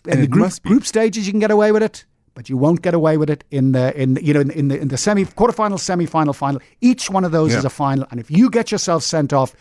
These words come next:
Speaker 2: you're gonna cost your team the match, or could do so. So that is hugely important.
Speaker 1: It must be, it must be hammered on, uh, this discipline issue.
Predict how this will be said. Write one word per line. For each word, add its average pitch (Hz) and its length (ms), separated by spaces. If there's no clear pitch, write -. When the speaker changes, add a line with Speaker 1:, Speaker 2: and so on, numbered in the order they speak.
Speaker 2:
you're 131 120
gonna 135 160
cost - 400
your 156 140
team 139 400
the 151 80
match, 139 340
or 147 140
could 151 280
do 131 160
so. 127 240
So 139 180
that 160 220
is 151 100
hugely 131 420
important. 107 480
Speaker 1:
It 117 140
must 143 420
be, 123 300
it 101 80
must 123 240
be 117 80
hammered 110 300
on, 101 240
uh, 95 180
this 104 220
discipline 107 420
issue. 107 340